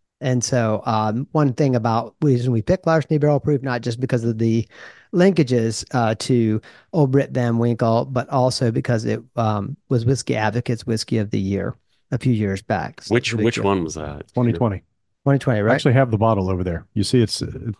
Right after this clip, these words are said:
Speaker 3: the tags hanging, Whiskey of the Year.
Speaker 2: Oh, yeah.
Speaker 1: All right. Now, um, a few vitals here. Um, the Old Rip Van Winkle released once per year as part of a six bottle release,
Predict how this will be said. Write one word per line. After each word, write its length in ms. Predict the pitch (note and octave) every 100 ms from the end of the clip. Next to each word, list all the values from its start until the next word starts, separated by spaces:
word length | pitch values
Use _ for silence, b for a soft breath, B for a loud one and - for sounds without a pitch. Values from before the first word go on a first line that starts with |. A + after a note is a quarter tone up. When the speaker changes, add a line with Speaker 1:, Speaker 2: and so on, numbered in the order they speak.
| -
Speaker 3:
the 260 | A#2 G#2
tags 380 | - B2 A2+ G2+
hanging, 320 | A2+ G#2+ G#2+
Whiskey 300 | G2+ G#2 A2
of 80 | G2+
the 60 | G2
Year. 160 | G#2+ -
Speaker 2:
Oh, 220 | G2 F#2+
yeah. 140 | G2+ F2 _ _ _ _
Speaker 1:
All 120 | D3+
right. 240 | C#3+ A#2+ -
Now, 460 | D#3 D#3 B2+ G#2 _ -
um, 340 | C#3 C3 C3+ _ _ _ _ _
a 80 | D3
few 160 | E3 E3+
vitals 480 | C3+ A#2+ A2+ A2
here. 280 | - G#2+ A2 B B B _
Um, 400 | - C3 A#2+ A#2+ - _ _ _ _
the 640 | D3 C#3+ C#3 C#3 C3+ C3 C3
Old 240 | E3 D3+ C#3
Rip 300 | C#3+ C#3 -
Van 180 | C#3+ C3
Winkle 420 | C3+ C3+ D#3+ D#3+
released 520 | - B2 A#2+ A#2 - - -
once 240 | B2+ B2+
per 200 | - C#3
year 420 | B2+ A#2+ B2 A#2+
as 80 | A#2+
part 220 | - B2
of 80 | A2+
a 60 | G#2
six 320 | - C3 -
bottle 400 | - A#2 A#2+ B2
release, 540 | A#2 G#2+ A#2 A#2+ -